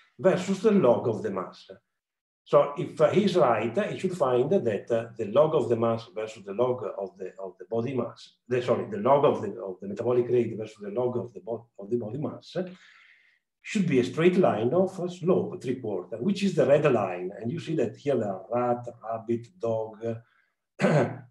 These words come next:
woman, I don't know why not, uh, men, but it doesn't matter, cow, elephant, uh, whale. This is, the whale is just the green point, uh, on the top. And, uh, the red line has a, has a slope which is three-quarter.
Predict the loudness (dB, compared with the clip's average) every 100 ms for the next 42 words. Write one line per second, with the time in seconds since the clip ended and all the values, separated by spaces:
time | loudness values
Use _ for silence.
0 | -12 2 4 4 2 2 0 -2 -6 -12
1 | -18 -16 -12 -10 -8 -6 -6 -6 -8 -12
2 | -14 -14 -12 -12 -10 -12 -14 -16 -20 -20
3 | -16 -16 -8 -8 -8 -6 0 2 2 4
4 | 4 2 -10 _ _ _ -4 0 2 0
5 | 0 0 0 -2 -4 2 4 4 2 -4
6 | -6 -6 -10 _ _ _ _ _ _ -14
7 | -6 -2 -2 2 6 6 6 2 0 0
8 | 0 0 2 2 2 -2 -2 -4 -6 -8
9 | -10 -6 -2 -2 -4 -12 -14 _ _ _
10 | -6 0 0 2 0 2 4 4 6 4
11 | 4 2 0 -2 -2 -2 -2 -6 -8 -6
12 | 0 2 2 -2 -6 -12 -14 -6 -6 -4
13 | -6 -6 -10